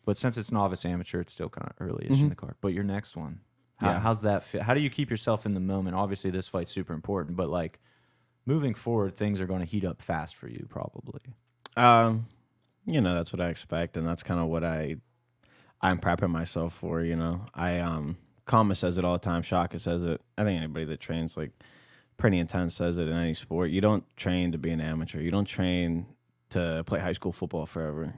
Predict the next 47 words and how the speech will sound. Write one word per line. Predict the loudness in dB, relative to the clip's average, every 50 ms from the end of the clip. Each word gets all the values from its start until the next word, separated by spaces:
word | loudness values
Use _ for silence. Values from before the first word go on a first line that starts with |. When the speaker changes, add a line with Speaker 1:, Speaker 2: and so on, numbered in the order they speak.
| -10 -6
Speaker 2:
You | -4 -2
know, | -2 0 0
Speaker 1:
Right. | 0 0 0 -2
Speaker 2:
you | 0
train | 2 2 4 4 2 2
to | 0
play | -2 -2 0 0 0 0
professional | -4 -6 -4 -2 -2 -2 0 -4 -6
football. | -4 -4 -6 -4 -4 -6
You | -6 -6 -8
train | -6 -4 -4 -2 -2 -2 -4
professional | -6 -8 -4 -2 -2 -2 -2 -4 -4 -2 -2
rule | -2 -4 -4
sets, | -6 -6 -8 -8 -8 -10 -8
you | -6
know, | -6 -6 -6
so, | -6 -8 -8 -8 -8 -10 _ _ -20 -20 -20 -20 -20 -20 -20 -20 -20 _ _ _ _ -2
um, | 0 0 2 2 0 0 0 -2 -4 -6 -10 _ _ _ _ _ _ _ _ 0
it's | 0 0 0 -2 -6 -8 _ _ _ _ _ -2
probably | 4 4 6 6 4 2
the | 0 -2
biggest | -4 -4 -2 -4 -4 -4 -4
thing | -2 -2
I'm | 0 0
looking | -2 -2 -4 -6
forward | -6 -2 -2 -2 -2 -2 -2
to. | -2 0 0 -2 -2 -6 -4
A | -4 -4
good, | -4 -2 -2 -2 -2 -2 -4 -10 -14 _ -4
another | 0 2 4 4 4 2 0 -2 -6 -14 -20 _ _ _ _ _ _ _ _ _ _ _ _ _ _ _ _ _ -2
chance | 2 4 4 4 2 0 -2
to | -6
test | -2 0 0 0 0 0
my | -2 -2
skills, | -2 -4 -2 0 0 0 0 -2
three-minute | -2 -2 0 0 0 0 -2 -2
rounds, | -2 -2 -2 -2 -2 -2 -2
no | -2 -2 -2
shin | -2 -2 -2 -2 -2 -2
guard, | -2 -4 -6 -6 -6
ground | -6 -4 -4 -4 -6
and | -6 -6
pound. | -6 -4 -4 -2 -2
Like, | -2 -2 0
there's | 0 0 2
so | 2 2 2 4
many, | 4 4 4 4 2